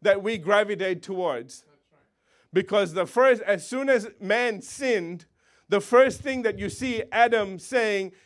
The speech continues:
Speaker 1: is, "I was afraid." If you read in Genesis, that's the first thing that you see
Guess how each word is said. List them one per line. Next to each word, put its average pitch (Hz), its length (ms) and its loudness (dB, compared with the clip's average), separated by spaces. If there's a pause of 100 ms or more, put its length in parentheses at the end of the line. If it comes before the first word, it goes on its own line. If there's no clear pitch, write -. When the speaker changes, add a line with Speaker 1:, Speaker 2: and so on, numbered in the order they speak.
Speaker 1:
is, 202 220 -2
"I 208 200 4
was 185 220 -2
afraid." 160 600 -2 (1080)
If 147 160 -4
you 269 140 0
read 269 220 0
in 262 140 -2
Genesis, 233 480 2
that's 196 220 0
the 175 100 -6
first 285 440 0
thing 262 200 -4
that 214 140 -4
you 202 120 -8
see 208 360 -4